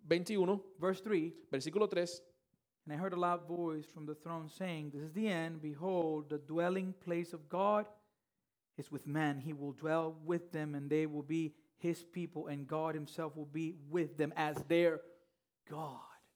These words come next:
Speaker 1: "Y oí una gran voz del cielo que decía, 'He aquí el tabernáculo de Dios con los hombres, y Él morará con ellos, y ellos serán su pueblo, y Dios mismo estará con ellos."
Speaker 2: And this brings us to the last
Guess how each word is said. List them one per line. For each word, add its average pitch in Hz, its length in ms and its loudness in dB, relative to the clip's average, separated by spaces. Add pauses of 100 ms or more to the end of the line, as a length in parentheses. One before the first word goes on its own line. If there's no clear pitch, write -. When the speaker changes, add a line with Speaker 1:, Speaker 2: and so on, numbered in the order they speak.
(360)
Speaker 1:
"Y 170 140 4
oí 165 240 6
una 269 160 4
gran 226 280 6
voz 220 200 12
del 196 120 8
cielo 220 300 6
que 196 80 8
decía, 190 460 4
'He 202 180 10
aquí 208 540 2
el 180 180 4
tabernáculo 185 640 6
de 196 120 8
Dios 196 260 6
con 185 160 2
los 165 160 0
hombres, 185 500 -2
y 165 220 4
Él 247 460 10
morará 165 320 4
con 190 160 4
ellos, 208 400 2 (200)
y 147 200 8
ellos 233 200 8
serán 208 240 4
su 185 140 2
pueblo, 190 420 6 (220)
y - 80 -8
Dios 180 260 10
mismo 165 460 2 (180)
estará 120 320 -4
con 113 200 -6
ellos." 104 360 -12 (540)
Speaker 2:
And 139 140 -12
this - 420 -12
brings 151 300 -8
us 147 140 -14
to 143 140 -6
the 135 120 -6
last 143 520 -4